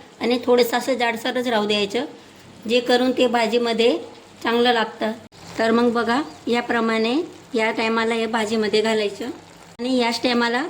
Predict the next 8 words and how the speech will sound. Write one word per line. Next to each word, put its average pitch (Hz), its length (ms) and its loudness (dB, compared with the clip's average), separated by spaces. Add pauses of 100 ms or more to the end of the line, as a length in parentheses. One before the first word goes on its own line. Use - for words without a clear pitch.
थोडीशी 220 300 -4
कोथिंबीरसुद्धा 247 720 0
त्यात 240 200 0
घालायची. 226 540 0 (580)
कोथिंबीर 262 500 4
या 247 140 4
टायमाला 247 460 2
घातली 233 400 -2